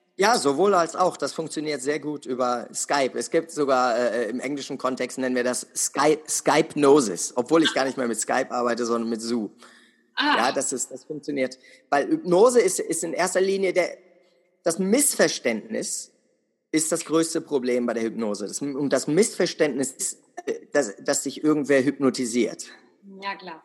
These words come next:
Speaker 2: Dann
Speaker 1: Ja,
Speaker 2: wird
Speaker 1: das gibt's.
Speaker 2: kontrolliert, ja, und dann haben sie Angst, ja.
Speaker 1: Genau, jeder,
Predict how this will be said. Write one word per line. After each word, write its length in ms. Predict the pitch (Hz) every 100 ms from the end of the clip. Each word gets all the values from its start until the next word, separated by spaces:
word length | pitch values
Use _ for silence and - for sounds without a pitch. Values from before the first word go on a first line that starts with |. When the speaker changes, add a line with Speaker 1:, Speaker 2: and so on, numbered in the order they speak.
| _
Speaker 2:
Dann 160 | 202 190
Speaker 1:
Ja, 180 | 113 127
Speaker 2:
wird 80 | 147
Speaker 1:
das 120 | 143
gibt's. 240 | 165 -
Speaker 2:
kontrolliert, 600 | 247 - 240 240 202 190 -
ja, 200 | 185 175
und 180 | 180 175
dann 220 | 185 185
haben 100 | 202
sie 140 | 190
Angst, 340 | - 180 - -
ja. 80 | -
Speaker 1:
Genau, 300 | 196 151 131
jeder, 580 | 127 160 226 226 165